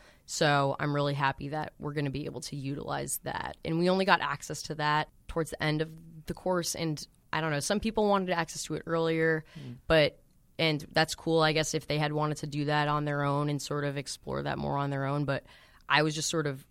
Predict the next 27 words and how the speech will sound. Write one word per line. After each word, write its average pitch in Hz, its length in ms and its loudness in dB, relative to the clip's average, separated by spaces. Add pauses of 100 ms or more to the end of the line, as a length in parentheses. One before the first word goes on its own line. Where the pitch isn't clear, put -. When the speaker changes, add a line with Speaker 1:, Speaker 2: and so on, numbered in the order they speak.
(120)
Speaker 1:
focused - 560 -2
on 143 180 2
what 139 220 0
we 151 100 -4
were 143 160 0
learning 147 440 0
in 156 100 -4
person 180 480 -2
and 175 100 0
sort 151 220 -4
of 135 80 -10
doing 147 240 0
it 143 80 0
in 139 100 -2
person. 151 420 -4
And 151 120 0
I 143 80 0
didn't 151 220 0
really, 143 340 -2 (420)
like 151 140 0
I 147 60 0
said, 139 280 0
like, 139 200 0
when 151 120 0
I 151 100 4
get 151 160 0
home, 151 380 0